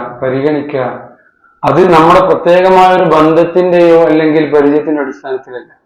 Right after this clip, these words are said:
നമ്മളിങ്ങനെ കയറി വരുന്നു, കുറെ ആൾക്കാർ നമ്മളെ ഇങ്ങനെ സ്വീകരിക്കാൻ നിൽക്കുന്നു, നമ്മൾ ആ കൂട്ടത്തിൽ പരിചയമുള്ള ആൾക്കാരോട് മാത്രം സലാം പറഞ്ഞു അവരിൽ മാത്രം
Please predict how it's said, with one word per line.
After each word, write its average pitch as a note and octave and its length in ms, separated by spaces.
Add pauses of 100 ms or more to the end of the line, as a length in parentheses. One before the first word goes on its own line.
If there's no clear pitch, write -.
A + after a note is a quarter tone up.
(920)
നമ്മളിങ്ങനെ D#3+ 420
കയറി F3 320
വരുന്നു, D#3+ 320 (720)
കുറെ C3+ 220
ആൾക്കാർ C#3+ 360
നമ്മളെ C#3+ 360
ഇങ്ങനെ C#3+ 220
സ്വീകരിക്കാൻ C#3 560
നിൽക്കുന്നു, C3 420 (680)
നമ്മൾ C#3 340
ആ F3 80 (100)
കൂട്ടത്തിൽ E3 480 (100)
പരിചയമുള്ള D3 420
ആൾക്കാരോട് D#3 540 (120)
മാത്രം D#3 340 (140)
സലാം D3 360
പറഞ്ഞു C#3+ 360 (580)
അവരിൽ C#3 360
മാത്രം D3+ 460